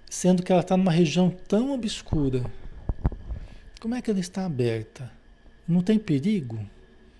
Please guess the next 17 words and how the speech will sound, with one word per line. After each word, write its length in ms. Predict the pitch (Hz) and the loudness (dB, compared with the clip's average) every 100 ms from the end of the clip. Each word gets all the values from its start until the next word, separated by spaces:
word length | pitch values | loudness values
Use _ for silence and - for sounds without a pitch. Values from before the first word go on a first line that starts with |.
| - - - | -20 -20 -14
né? 320 | 143 139 214 233 - - - - - - | -8 -4 -4 -6 -20 -20 -20 -20 -20 -16
Não 80 | 180 | -8
tem 200 | 226 196 | -6 -4
perigo?" 600 | 156 160 220 185 135 123 - - - - - - - - - - - | -6 -6 -4 -4 -4 -6 -8 -8 -10 -12 -12 -14 -16 -18 -20 -20 -8
Aí 180 | 147 147 | -2 2
nós 220 | 160 165 | 4 4
vamos 280 | 185 190 175 | 4 2 2
ver 340 | 151 160 165 | 4 6 6
que 140 | 165 185 | 2 2
eles, 800 | 180 196 185 180 - - - 226 | 2 4 0 -2 -8 -10 -14 -8
eles, 440 | 160 139 143 - - 175 | -4 -2 -4 -6 -8 -4
eles 260 | 143 143 | -2 -2
controlam 1040 | - 170 165 - - 156 180 202 143 131 123 - - - - - - | -4 -2 -2 -2 2 4 4 2 -2 -4 -6 -12 -20 -20 -20 -20 -14
as 320 | - 139 127 139 | -4 -2 0 2
irradiações 1300 | 180 160 170 143 151 139 - - 151 175 160 120 | 2 2 2 2 2 0 -6 -2 0 2 0 -2
de 220 | 120 120 | -4 -2
luz, 760 | 123 123 185 180 - - - | 0 2 2 0 -8 -14 -16